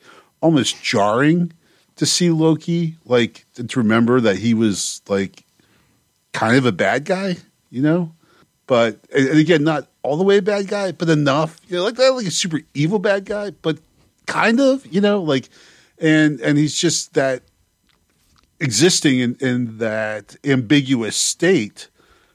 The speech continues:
of, you know, that's not easily defined. And that's actually one of the great things I love about the character of Loki, 'cause you can't define him as simply, oh, he's a good guy or a bad guy. He's a hero, he's a villain, you know? Like,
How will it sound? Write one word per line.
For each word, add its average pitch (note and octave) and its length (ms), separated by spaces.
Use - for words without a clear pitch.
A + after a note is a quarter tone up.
of, G#2 560
you A#2+ 160
know, - 520
that's D#3 320
not F3 160
easily E3+ 260
defined. D#3 320
And B2+ 100
that's D3+ 200
actually C#3 320
one B2 240
of A#2 40
the A2 80
great A2 240
things G#2 180
I G#2 40
love G#2 220
about F#2+ 220
the A2 80
character D#3 460
of E2 160
Loki, F#2+ 260
'cause A2+ 260
you A#2 80
can't B2 360
define G#2+ 480
him G#2 300
as F#2+ 360
simply, G2 460
oh, A2 140
he's G2 240
a G2 100
good F2 260
guy F#2+ 280
or F#2 140
a G2+ 40
bad C3+ 340
guy. - 120
He's - 180
a G2 40
hero, G#2 380
he's G2+ 220
a A2+ 60
villain, G2 340
you F#2 80
know? F#2+ 180
Like, G2 220